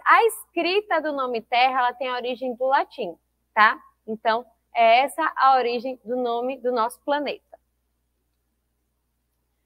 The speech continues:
Uma coisa que é muito importante que vocês saibam. Estima-se hoje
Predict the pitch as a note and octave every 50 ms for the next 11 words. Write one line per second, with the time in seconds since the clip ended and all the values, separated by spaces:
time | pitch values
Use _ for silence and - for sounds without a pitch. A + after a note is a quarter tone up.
0 | _ _ _ _ _ _ _ _ _ _ _ D4+ E4 F#4 G#4 G4+ - F#4 E4 E4
1 | E4 E4+ E4+ E4+ F4 D#4 D4+ D#4+ F4+ F#4 - G4 F4+ F4+ E4+ E4 E4 D#4 C#4+ C#4+
2 | - - - C#4 D4 C#4+ - D4 D#4 D4+ - A3+ F3 E3 D#3+ - - - _ _
3 | _ _ _ _ _ _ _ _ _ _ _ _ _ C#4+ D#4 D#4 - F4 E4 D#4+
4 | E4 E4+ E4+ E4 - E4+ D#4 C4+ B3+ A#3+ A#3 A#3+ A#3 B3 B3+ -